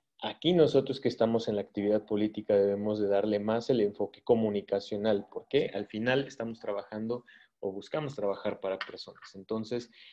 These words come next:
no hay que perder eso de vista. Esta herramienta no es para estar manipulando gente, no va por ahí. Este, más bien es cuestión de,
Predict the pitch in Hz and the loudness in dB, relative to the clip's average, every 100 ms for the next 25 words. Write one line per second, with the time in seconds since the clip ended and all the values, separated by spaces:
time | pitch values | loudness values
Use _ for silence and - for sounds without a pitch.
0 | _ 113 120 139 151 156 156 104 104 110 | _ -4 2 2 4 2 2 0 2 2
1 | 110 110 95 92 101 - 71 - _ - | 0 -2 -2 -2 -4 -6 -10 -12 _ -20
2 | _ 117 113 135 110 104 113 113 113 113 | _ -6 0 2 2 0 0 2 2 4
3 | 123 131 127 - 104 95 - 104 107 98 | 4 4 4 2 0 2 0 0 0 -4
4 | 92 - 95 95 98 98 95 92 - 101 | -8 -6 -4 -4 -2 0 0 -2 -6 -8
5 | - 104 101 113 107 104 - 92 90 107 | -6 -6 -2 0 2 0 -2 -2 -2 -4
6 | - _ _ _ _ 92 90 90 _ 98 | -8 _ _ _ _ -10 -10 -12 _ -4
7 | 92 90 90 104 110 113 127 123 120 120 | -2 -2 -4 -2 -2 0 0 0 0 -2
8 | - 127 127 123 131 147 135 | -4 -2 -2 -2 0 0 0